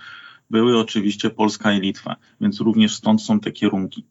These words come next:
Z tego, z tytułu tego, że Polska z racji swojej po prostu wielkości i możliwości okazała jakby to wsparcie największe i również z-, między innymi z tego powodu jest, y, największym tym celem tego typu ataków.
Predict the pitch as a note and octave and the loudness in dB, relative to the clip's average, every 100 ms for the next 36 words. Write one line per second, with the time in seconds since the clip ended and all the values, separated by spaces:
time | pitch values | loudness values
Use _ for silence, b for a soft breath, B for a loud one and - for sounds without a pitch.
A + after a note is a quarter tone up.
0 | _ B B B - - A#2+ A2+ A#2 A2 | _ B B B -12 -4 2 4 2 0
1 | - - A#2 A2+ C3+ B2 B2+ A#2 A#2 A2 | -8 -6 -6 -2 0 2 2 2 4 2
2 | A2 A#2 G#2+ - G#2+ G#2 G#2+ A2 - A2 | -2 -4 -2 0 2 0 0 -2 0 0
3 | G#2+ A#2+ C#3+ C#3 - G#2+ A2+ G#2+ G#2 G2+ | 0 0 0 0 0 2 2 2 -4 -4
4 | - G#2+ A2+ A2 G#2 G#2+ G#2+ G#2+ G#2+ - | 0 2 6 6 4 2 2 2 0 0
5 | C#3+ D3 B B - A2+ A#2 A2+ A#2 A#2 | 0 -2 B B -8 -2 2 4 6 4
6 | A2 G#2 G#2 G#2+ G#2+ - - G#2+ - A#2 | 4 0 -2 -6 -8 -10 -6 -6 -2 0
7 | A2 G#2+ G#2+ A2+ A2 - D#3 D3 b b | 2 2 0 0 0 -4 -4 -4 b b
8 | b - C3 B2+ B2+ A#2+ - - - B2 | b -4 -2 0 0 -2 -4 -10 -6 0
9 | A#2+ A2+ A#2 A2+ A2+ A2+ - A2+ A2+ G#2+ | 2 4 6 6 6 4 2 0 0 0
10 | G#2+ A2 G#2 A2+ G#2 G2+ G2+ - - - | 0 2 2 4 4 2 0 -2 -8 -4
11 | G#2 G2+ G2+ G#2 A2+ A#2 A2 G2+ A2 G2+ | 0 2 4 4 6 4 2 2 0 0
12 | G#2 G2+ G#2+ G#2+ G#2 - - G#2+ G2 - | 0 4 4 4 0 0 0 2 0 0
13 | F#2+ - - | -4 -4 -16